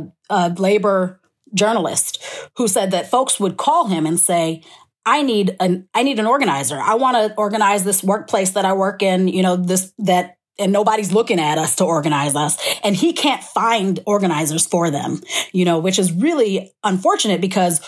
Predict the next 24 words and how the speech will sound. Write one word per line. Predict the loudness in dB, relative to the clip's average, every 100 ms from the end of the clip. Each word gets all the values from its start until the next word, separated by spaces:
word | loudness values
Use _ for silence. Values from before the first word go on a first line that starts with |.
| -12
right | -8 0 0 0 -2
now, | -2 0 2 0 -2 -4 _ _ _ _ _ -2
um, | 0 2 0 -2 -4 _ -8
and | 0 2
in |
the | 2
last | 2 0 0
couple | -2 -2 0
of |
years | 0 2 2 2
since | 0 -2
the | -2
pandemic | -2 0 0 0 0
hit, | -2 -2 -6 -12 -14 -4
labor | -2 2 2 2 2 0 -2
has | 0 0 0
been | 0 0 2 0
in | 0 0
a | 0 -2 -8 _ -4
unique | 0 2 0 -2
position. | -2 0 0 -2 -4 -6 -10 -10 -12 -12 -4
Prior | 0 2 0
to | 2
that, | 2 2 -2